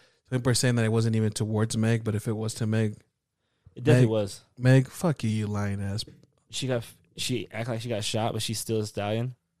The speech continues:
Speaker 2: That's gotta be Meg. That, who
Speaker 1: Yeah.
Speaker 2: else is that gonna be to?
Speaker 1: Who knows what's going on? I don't really care about it
Speaker 2: You see how
Speaker 1: either.
Speaker 2: the TikToks when it's like, "Twenty-one,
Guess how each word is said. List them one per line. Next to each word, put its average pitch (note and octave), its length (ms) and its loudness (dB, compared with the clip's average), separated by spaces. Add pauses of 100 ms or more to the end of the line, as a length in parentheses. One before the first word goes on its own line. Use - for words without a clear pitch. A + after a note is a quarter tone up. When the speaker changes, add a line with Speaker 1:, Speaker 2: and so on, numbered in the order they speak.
(120)
Speaker 2:
That's G2+ 160 -10
gotta F#2 160 -6
be F2+ 180 -8
Meg. F#2+ 240 -12 (200)
That, A2 120 -12 (300)
who B2 140 -4
Speaker 1:
Yeah. A#2 80 2
Speaker 2:
else G#2 160 -8
is G2+ 80 -12
that - 80 -14
gonna - 120 -18
be - 100 -20
to? - 120 -20 (1080)
Speaker 1:
Who E3 80 -4
knows D#3 160 2
what's B2+ 140 0
going G#2+ 280 -2
on? G#2 180 -2
I C#3 220 2
don't D#3 80 2
really C3 200 4
care G2+ 220 -2
about F#2+ 220 -6
it B2 60 0
Speaker 2:
You B2+ 40 2
see C3 80 0
how C3 80 2
Speaker 1:
either. A#2 100 2
Speaker 2:
the A#2 160 -4
TikToks B2+ 280 0
when B2+ 80 2
it's A#2 180 2
like, G#2+ 540 0 (420)
"Twenty-one, D3+ 840 4